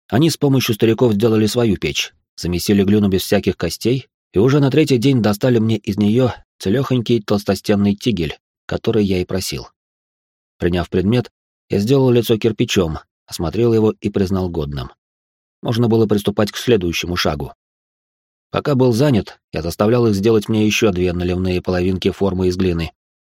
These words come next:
которые поместили глиняную же форму серпа, щедро обмазанную воском. Когда мы их разомкнули, после того, как они засохли и схватились,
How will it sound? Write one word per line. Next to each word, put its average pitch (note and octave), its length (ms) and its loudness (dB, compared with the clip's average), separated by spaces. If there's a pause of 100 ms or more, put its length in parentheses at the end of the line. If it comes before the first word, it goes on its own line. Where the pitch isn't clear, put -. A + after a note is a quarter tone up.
(140)
которые B2 420 2
поместили A2 480 2
глиняную A2 500 2
же G2 120 2
форму G#2 320 0
серпа, G2 480 -4 (240)
щедро F#2+ 300 0
обмазанную F#2 640 -2
воском. D#2 420 -6 (720)
Когда G#2+ 300 0
мы C#3 160 2
их B2 100 -2
разомкнули, A2 680 2 (280)
после F2+ 220 -6
того, F2+ 240 0
как F2+ 180 -4
они F#2 180 -2
засохли E2+ 480 -2
и E2+ 160 -8
схватились, E2+ 640 -4